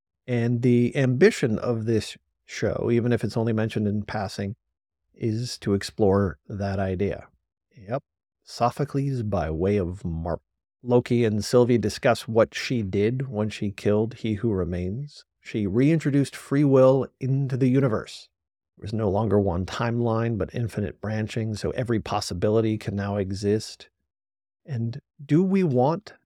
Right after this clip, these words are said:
that freedom? We say that we do, but there is comfort in being told that there is a divine plan.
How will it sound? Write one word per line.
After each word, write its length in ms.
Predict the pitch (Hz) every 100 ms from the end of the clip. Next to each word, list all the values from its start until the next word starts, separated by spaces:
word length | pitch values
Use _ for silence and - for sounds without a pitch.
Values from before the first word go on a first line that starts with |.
| _ _ _ _ 156
that 240 | 147 135
freedom? 560 | - 165 135 78 64 110 _ _ _ -
We 120 | 113
say 320 | - - 104
that 140 | -
we 160 | - 107
do, 540 | - - - 170 180 156 _ _ _
but 160 | - 101 -
there 240 | 104 104
is 200 | 104 101
comfort 520 | - - 143 - 131
in 140 | 123 120
being 300 | 127 131 120
told 340 | - 127 131
that 140 | 123
there 200 | 127 120
is 100 | 120
a 80 | 113
divine 560 | 101 107 110 110 113 107
plan. 360 | - 117 113